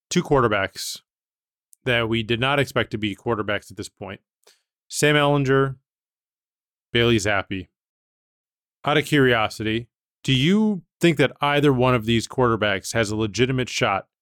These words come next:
at being a starting quarterback next year? Or do you think, do you put it at barely z-,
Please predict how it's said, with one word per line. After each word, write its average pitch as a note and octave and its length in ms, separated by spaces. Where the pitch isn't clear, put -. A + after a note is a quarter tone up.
at A#2 140
being A2+ 180
a G2+ 40
starting A2 280
quarterback G#2 460
next G2 260
year? G2 180
Or A2+ 60
do A#2 60
you A#2+ 60
think, A#2+ 200
do C3 220
you C3 80
put C#3 220
it B2 60
at G#2+ 220
barely A#2 360
z-, F#2 280